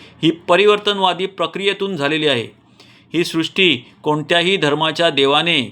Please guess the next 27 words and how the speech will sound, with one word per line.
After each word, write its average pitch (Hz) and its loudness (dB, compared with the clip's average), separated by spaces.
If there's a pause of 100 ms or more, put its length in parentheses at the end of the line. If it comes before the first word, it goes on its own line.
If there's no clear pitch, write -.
(100)
किंवा 151 -2
एखाद्या 151 -2
अदृश्य 160 -2
शक्तीने 151 -6
बनवलेली 143 2
नाही 175 0 (500)
व 151 0 (120)
तशी 170 -2
कोणतीही 180 -2 (100)
अदृश्य 185 -2
शक्ती 131 -2
या 147 0
जगामध्ये 156 0
अस्तित्वात 156 -4
नाही, 156 -2 (460)
कारण 165 2 (200)
या 143 0
सृष्टीवर 156 -4 (200)
जे 175 0
काही 180 0
घडते 143 -2
ते 151 -4
केवळ 165 2 (400)
भौतिकशास्त्रांच्या 165 0
नियमांमुळेच 151 -2
घडत 147 -2
आहे. 147 -2